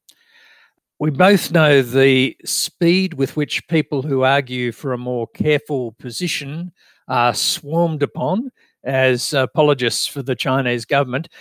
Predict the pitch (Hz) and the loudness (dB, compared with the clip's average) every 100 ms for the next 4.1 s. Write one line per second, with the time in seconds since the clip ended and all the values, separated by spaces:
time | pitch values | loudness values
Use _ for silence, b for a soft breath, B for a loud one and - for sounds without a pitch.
0 | B B - 139 139 135 139 131 170 156 | B B -2 2 4 4 0 0 2 2
1 | 127 139 147 131 120 131 117 147 - 156 | 2 0 0 0 -2 -4 -2 -4 -4 0
2 | 139 165 190 - _ _ - - 151 139 | 2 2 0 -4 _ _ -20 -6 0 2
3 | 127 123 120 - 277 151 143 147 131 127 | 2 2 2 2 2 2 4 2 4 4
4 | 123 | 2